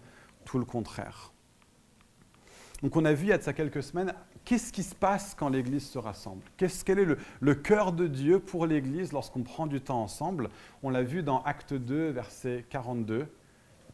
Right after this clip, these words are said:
Les premiers disciples se réunissaient et ils vivaient quatre choses. L'enseignement, les prières, qui se font souvent en musique, donc ça ressemble à ce que nous on appelle aujourd'hui la louange, la communion fraternelle et le repas du Seigneur, la fraction du pain.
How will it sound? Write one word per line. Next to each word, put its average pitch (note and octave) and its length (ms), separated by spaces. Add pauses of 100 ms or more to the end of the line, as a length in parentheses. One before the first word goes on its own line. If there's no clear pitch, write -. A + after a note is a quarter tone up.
Les A#2+ 80
premiers E3+ 280
disciples D#3+ 360
se - 120
réunissaient D3+ 880 (440)
et C3+ 100
ils B2 40
vivaient C3+ 260
quatre C#3 240
choses. F#2 520 (120)
L'enseignement, C3 680 (1700)
les B2 100
prières, D3+ 720 (760)
qui - 120
se - 100
font C3 120
souvent C3+ 340
en B2+ 60
musique, C3+ 440
donc A#2 160
ça A#2+ 100
ressemble B2+ 200
à - 40
ce - 40
que A#2 80
nous A#2+ 60
on A#2+ 80
appelle A2+ 220
aujourd'hui G#2 460 (120)
la A2+ 120
louange, G#2+ 500 (480)
la G#2 80
communion C#3 300
fraternelle C#3+ 600 (960)
et A#2+ 60
le A2 60
repas G#2+ 220
du G#2+ 100
Seigneur, G2+ 420
la F#2+ 80
fraction - 360
du F#2+ 120
pain. - 160